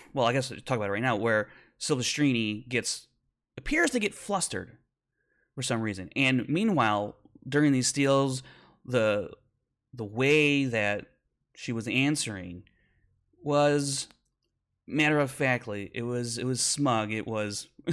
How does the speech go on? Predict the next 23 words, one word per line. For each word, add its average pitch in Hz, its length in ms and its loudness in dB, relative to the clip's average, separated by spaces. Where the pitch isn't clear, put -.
<laughs> - 460 -18
it's, 123 320 -6
you 117 140 -2
know, 92 180 -12
whatever. 98 340 -2
Uh, 98 180 -2
New 110 100 -6
York, 92 400 -6
you 117 120 -6
know, 98 220 -4
uh, 104 440 0
kind 147 260 4
of 131 100 4
that. 120 280 2
And 151 160 2
that 160 240 4
plays 147 280 4
into 135 440 0
that, 123 340 -2
that 110 220 0
heelish 123 260 -2
type 107 260 -2
character. 165 500 -6